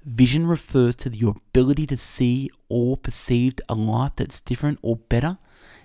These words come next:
than what you have now. Nothing happens without vision.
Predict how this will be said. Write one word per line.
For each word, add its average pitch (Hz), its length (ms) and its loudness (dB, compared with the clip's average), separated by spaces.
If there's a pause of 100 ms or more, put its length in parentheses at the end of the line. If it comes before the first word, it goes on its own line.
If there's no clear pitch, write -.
(120)
than 107 240 -2
what - 280 -6
you 107 60 -4
have 127 540 -6 (760)
now. 104 280 -4 (1080)
Nothing 147 280 4
happens 131 420 -4
without 110 280 -4
vision. 107 340 -6